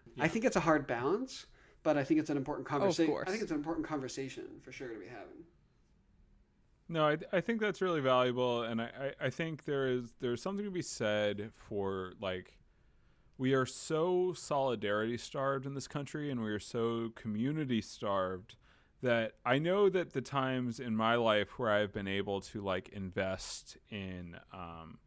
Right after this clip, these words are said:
Speaker 1: community action, whether that was anything from, uh, being a part of Food Night Bombs in Sacramento or doing,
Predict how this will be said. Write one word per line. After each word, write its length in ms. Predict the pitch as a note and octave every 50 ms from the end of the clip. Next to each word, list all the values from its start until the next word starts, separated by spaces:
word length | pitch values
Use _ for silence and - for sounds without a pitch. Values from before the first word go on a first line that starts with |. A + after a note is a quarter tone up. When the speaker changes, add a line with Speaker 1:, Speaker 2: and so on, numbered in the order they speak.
| _ - - - _ _ -
Speaker 1:
community 460 | - C#3+ C3+ C3+ B2+ B2 A#2 A2+ F#2
action, 500 | F#2 G2 G2 G2 - - A2 G2 F#2 F#2
whether 260 | F#2 F#2+ G2 G#2 G2+ G2+
that 280 | G#2 G#2 G2+ G#2 -
was 360 | - A#2 A2 G#2+ G#2 G2+ G2 -
anything 420 | - C3 C3+ C3+ C3 D#3 C#3 C3 B2
from, 560 | A2+ - C3 A#2 A2 G#2+ G#2+ G#2+ G#2 G2+ G#2
uh, 300 | F#2+ G#2+ G#2 G2+ G2 G2
being 180 | F#2+ A2+ A2 A2
a 40 |
part 200 | G#2+ - B2 A#2
of 60 | A#2 -
Food 140 | - C3 C3
Night 200 | C#3 C#3+ C#3 -
Bombs 340 | - D3+ D#3 D#3 C#3+ C3 B2+
in 80 | B2+ A#2
Sacramento 720 | - C#3 B2 - - C#3+ D3 D3+ D#3 C#3+ B2+ A#2 A2 G2+ G2
or 380 | F2 A2+ A#2 A#2 A2+ A2+ A2+
doing, 540 | G#2+ G#2+ A2+ G#2+ G#2+ A2 A2 G#2+ G#2+ G#2+ G#2